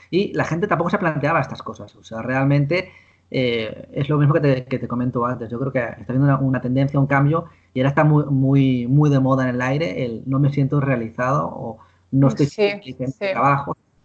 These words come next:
Speaker 1: E-, e-, esto te lo comento porque, o sea, hablo por caso propio mío de, yo qué sé, cuando hablo con mis padres o con gente más adulta y quizás yo les digo, "Sí, es que yo busco algo que me haga sentir bien", o que...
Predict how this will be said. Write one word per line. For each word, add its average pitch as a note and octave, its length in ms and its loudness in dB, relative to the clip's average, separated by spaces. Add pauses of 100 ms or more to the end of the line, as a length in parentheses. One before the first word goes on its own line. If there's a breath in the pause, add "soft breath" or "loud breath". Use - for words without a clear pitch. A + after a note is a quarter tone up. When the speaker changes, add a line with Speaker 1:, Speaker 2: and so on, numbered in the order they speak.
(180)
Speaker 1:
E-, D3 80 0
e-, E3 220 0
esto E3+ 140 0
te G3 60 4
lo F#3 60 6
comento E3 220 2
porque, D#3 200 0
o C3 40 -8
sea, A2 220 -6
hablo C3+ 280 -4
por C3 220 0
caso C3 240 -2
propio B2+ 220 -2
mío C3+ 140 0
de, C#3+ 220 2
yo A2+ 100 -6
qué A2+ 60 -10
sé, C#3+ 180 -6 (100)
cuando A#2 260 -8
hablo C3 160 -2
con C3 140 0
mis A2+ 160 -6
padres C#3 480 -2
o C#3 80 0
con - 180 -12
gente C3+ 340 -6 (500 soft breath)
más D3+ 260 4
adulta D#3+ 360 0
y F3 80 -2
quizás C3+ 300 0
yo E3 60 0
les D#3 140 2
digo, C3 200 0
"Sí, - 140 -10
es E3+ 100 -10
que D3 80 -6
yo D3+ 80 0
busco D#3 260 -4
algo E3 200 2
que E3 80 -4
me C#3 120 2
haga C#3+ 140 0
sentir C#3 300 -2
bien", C3 200 -2
o - 60 -16
que... A#2 160 -12